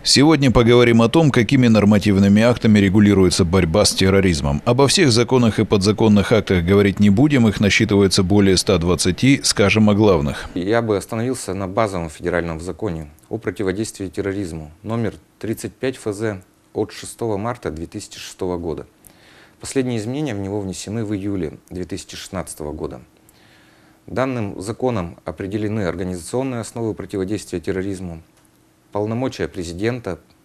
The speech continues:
Speaker 2: правительства России, органов исполнительной власти субъектов Российской Федерации и местного самоуправления.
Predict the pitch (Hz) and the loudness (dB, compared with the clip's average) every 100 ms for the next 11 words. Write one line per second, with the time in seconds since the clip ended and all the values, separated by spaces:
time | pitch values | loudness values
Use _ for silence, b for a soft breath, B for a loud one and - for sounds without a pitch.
0 | _ 95 110 110 110 - 101 95 - 98 | _ -6 -6 -8 -12 -8 -8 -8 -8 -8
1 | 76 b b b b b 120 123 92 80 | -8 b b b b b -4 -4 -6 -6
2 | - - 87 101 120 110 98 104 107 - | -12 -10 -8 -8 -8 -6 -6 -4 -6 -8
3 | - 95 104 95 87 - 95 104 - 92 | -14 -10 -8 -8 -10 -12 -12 -14 -14 -16
4 | - 98 98 - 82 80 _ b b b | -10 -8 -8 -10 -14 -16 _ b b b
5 | b b b 120 117 123 113 98 95 98 | b b b -6 -6 -6 -8 -10 -10 -8
6 | 95 90 90 87 82 76 73 | -8 -8 -6 -4 -6 -8 -12